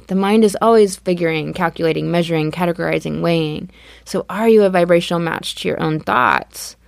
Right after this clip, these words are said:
You know, are your thoughts from your heart?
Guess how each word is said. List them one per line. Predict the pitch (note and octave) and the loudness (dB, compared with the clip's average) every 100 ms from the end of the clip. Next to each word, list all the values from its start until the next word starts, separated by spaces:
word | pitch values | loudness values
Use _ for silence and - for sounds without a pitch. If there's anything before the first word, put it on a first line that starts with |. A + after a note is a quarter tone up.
| _ - _ _ _ _ | _ -20 _ _ _ _
You | F#3 | -2
know, | F3+ | 0
are | E3+ | 2
your | E3 | 2
thoughts | D#3 E3+ A#3 D#4+ - - - - | 0 0 2 2 -4 -14 -16 -6
from | D#3+ D3+ | -4 -4
your | - | -6
heart? | D#3+ - - | -6 -6 -6